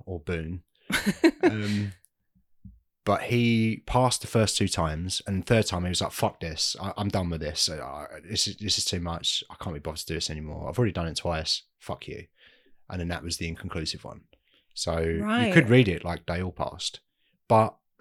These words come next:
Speaker 1: it's, as you say, it kind of measures, or, or what my understanding is, it kind of just measures your anxiety if you're nervous or anxious
Speaker 2: Yeah,
Speaker 1: about your
Speaker 2: like heart
Speaker 1: answers.
Speaker 2: rate.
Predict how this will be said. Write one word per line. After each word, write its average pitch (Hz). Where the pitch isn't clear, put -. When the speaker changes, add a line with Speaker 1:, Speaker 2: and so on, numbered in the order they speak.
Speaker 1:
it's, -
as 113
you 120
say, 113
it 107
kind 110
of 104
measures, 98
or, 110
or -
what 113
my 113
understanding 90
is, 82
it -
kind 95
of 85
just -
measures 85
your 85
anxiety 85
if -
you're 82
nervous 85
or -
anxious 247
Speaker 2:
Yeah, 170
Speaker 1:
about 165
your 160
Speaker 2:
like 170
heart 196
Speaker 1:
answers. 180
Speaker 2:
rate. 180